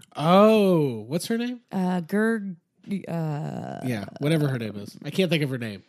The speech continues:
Speaker 1: She's great. Jamie Gertz.
Speaker 2: Jamie Gertz.
Speaker 1: She's great.
Speaker 2: Yeah, she's
Speaker 1: Um,
Speaker 2: great.
Speaker 1: she really is great.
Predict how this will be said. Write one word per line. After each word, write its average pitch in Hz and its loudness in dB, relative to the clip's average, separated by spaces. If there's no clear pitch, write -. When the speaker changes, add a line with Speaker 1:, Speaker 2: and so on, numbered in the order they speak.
Speaker 1:
She's 226 0
great. 139 -4
Jamie 202 4
Gertz. 151 0
Speaker 2:
Jamie 220 6
Gertz. - -6
Speaker 1:
She's 214 -6
great. 117 -8
Speaker 2:
Yeah, 165 -20
she's 147 -12
Speaker 1:
Um, 139 4
Speaker 2:
great. 110 -12
Speaker 1:
she - -4
really 113 -6
is 104 -12
great. 101 -16